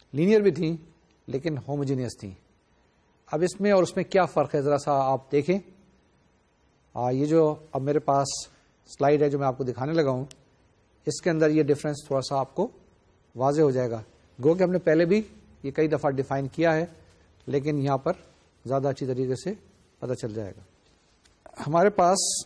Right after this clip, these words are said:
जो होमोजेनियस डिफरेंशियल इक्वेशन होती है,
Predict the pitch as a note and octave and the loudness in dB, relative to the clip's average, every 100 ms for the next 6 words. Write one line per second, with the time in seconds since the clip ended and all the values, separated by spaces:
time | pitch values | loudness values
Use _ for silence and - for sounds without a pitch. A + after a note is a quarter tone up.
0 | _ _ _ C#3+ C3 D#3 D#3 C3+ - - | _ _ _ -4 4 6 6 2 -10 -20
1 | _ _ _ - - D3+ D#3+ F#3 F#3 F3+ | _ _ _ -20 -6 -2 2 4 2 2
2 | E3+ D3+ F3+ D3+ D#3+ F#3 E3 D3+ D3 | 0 2 2 2 2 2 2 2 0